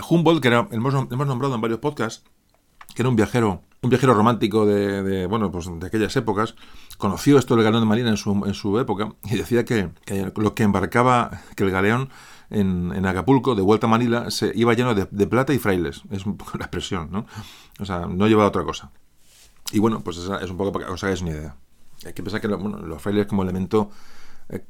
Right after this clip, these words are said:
de cohesión, ¿no? De, del imperio, en cuanto a que, que, que eran personas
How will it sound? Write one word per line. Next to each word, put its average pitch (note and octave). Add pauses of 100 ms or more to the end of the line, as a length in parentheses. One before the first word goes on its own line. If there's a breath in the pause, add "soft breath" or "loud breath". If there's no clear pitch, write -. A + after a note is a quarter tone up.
de G#2
cohesión, F#2+
¿no? G#2
De, G2
del F2+
imperio, G2+
en G2
cuanto G2
a F#2
que, F2
que, F2+
que E2
eran F2
personas F#2